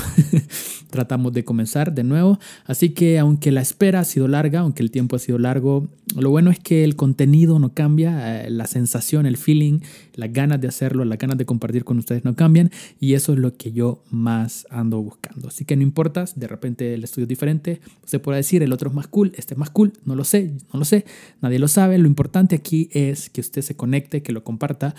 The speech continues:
que lo hable con otros amigos para que este movimiento, esta sociedad secreta, siga creciendo todos los días un poquito más, ¿ok?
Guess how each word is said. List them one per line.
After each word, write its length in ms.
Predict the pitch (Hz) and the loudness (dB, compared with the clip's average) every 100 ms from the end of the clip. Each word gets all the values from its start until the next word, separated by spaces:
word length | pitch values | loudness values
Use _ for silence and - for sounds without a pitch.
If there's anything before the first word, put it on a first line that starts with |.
| - - _ | -14 -20 _
que 120 | - | -2
lo 100 | 156 | 0
hable 180 | 220 294 | 0 -2
con 140 | 151 | 0
otros 220 | 135 - 131 | 0 -2 -2
amigos 240 | 135 143 | -2 -2
para 180 | 139 117 | -4 -6
que 120 | - | -8
este 300 | 131 - 143 | -8 0 2
movimiento, 680 | 139 131 127 135 156 151 147 | 4 4 4 4 6 4 0
esta 160 | 127 131 | -8 -10
sociedad 360 | - - 123 | -10 -10 -8
secreta, 540 | 123 - - 123 120 - - - - _ _ _ _ _ - - | -6 -8 -6 -8 -8 -14 -20 -20 -20 _ _ _ _ _ -20 -10
siga 300 | - 180 143 | 4 6 6
creciendo 640 | - 113 - 120 117 113 110 | 2 -4 -2 0 0 -2 -6
todos 320 | - 135 120 | -2 0 0
los 140 | 110 | -2
días 440 | 113 117 113 117 - | -4 -4 -4 -8 -2
un 120 | 135 | -2
poquito 340 | 117 - - | -2 -8 -18
más, 400 | 107 - - - _ - | -18 -18 -20 -20 _ -12
¿ok? 180 | 151 | -2